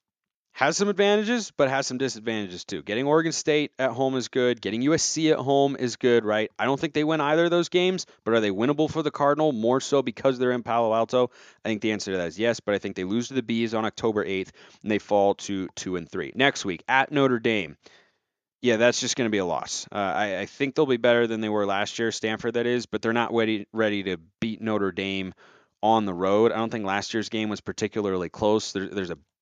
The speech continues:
big talent gap here. Um, I, I think they're more likely to go into Autzen and beat Oregon than they are to go at Notre Dame and, and, and win, 'cause I think overall,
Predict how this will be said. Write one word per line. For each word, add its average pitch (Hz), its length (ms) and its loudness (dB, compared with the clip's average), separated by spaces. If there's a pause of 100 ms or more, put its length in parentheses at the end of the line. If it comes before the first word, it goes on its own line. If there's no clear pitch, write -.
(120)
big 131 260 0
talent 113 460 0
gap 107 280 2
here. 101 380 0 (480)
Um, 95 380 2
I, 117 180 2
I 120 140 2
think 151 240 0
they're 131 120 8
more 135 220 4
likely 127 340 2
to 107 60 0
go 117 240 2
into 107 180 0
Autzen 110 560 0
and 101 140 -8
beat 110 220 -4
Oregon 120 460 2
than 120 120 0
they 110 120 2
are 107 140 4
to 104 100 2
go 104 440 2
at 101 300 -2
Notre 98 320 -4
Dame 98 460 -4 (340)
and, 95 560 -2
and, 107 120 -4
and 98 280 -6
win, 107 320 0
'cause 113 160 -6
I 107 80 2
think 117 400 -2
overall, 104 720 2